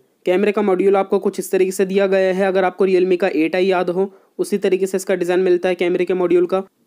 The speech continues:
बाकी दोस्तों, लेफ्ट साइड से आप देखेंगे इस फ़ोन को, तो सिम की ट्रे दी गई है, दो सिम कार्ड, एक मेमोरी कार्ड, तीनों चीज़ें एक साथ लगा सकते हैं।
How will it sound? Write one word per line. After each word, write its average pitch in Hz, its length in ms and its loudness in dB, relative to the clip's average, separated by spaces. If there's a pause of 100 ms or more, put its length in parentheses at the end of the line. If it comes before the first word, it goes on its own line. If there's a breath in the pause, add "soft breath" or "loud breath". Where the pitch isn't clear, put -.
बाकी 180 200 -2
दोस्तों, 240 260 0
लेफ्ट 185 240 0
साइड 208 180 0
से 220 120 -2
आप 202 60 0
देखेंगे 196 260 2
इस 208 120 -4
फ़ोन 208 160 2
को, 202 100 0
तो 202 100 0
सिम 185 200 0
की 196 140 2
ट्रे 196 220 2
दी 196 160 0
गई 196 200 2
है, 190 140 -2
दो 190 160 2
सिम 190 200 0
कार्ड, 190 200 0
एक 190 140 0
मेमोरी 185 240 0
कार्ड, 190 200 -2
तीनों 190 200 2
चीज़ें 185 220 -2
एक 180 60 -8
साथ 180 200 -4
लगा 151 200 -2
सकते 175 280 -6
हैं। 190 200 -2